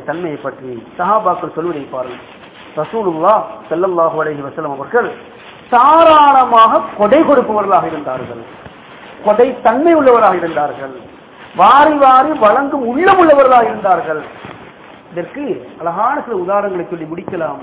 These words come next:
என்று விரும்புகிறேன். கான அஸ்கன்னாசி கஃபன்,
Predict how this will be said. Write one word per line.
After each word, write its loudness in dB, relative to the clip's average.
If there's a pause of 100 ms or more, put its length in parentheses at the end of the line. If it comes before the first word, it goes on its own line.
என்று -10
விரும்புகிறேன். -12 (1500)
கான 4 (720)
அஸ்கன்னாசி -4 (120)
கஃபன், -8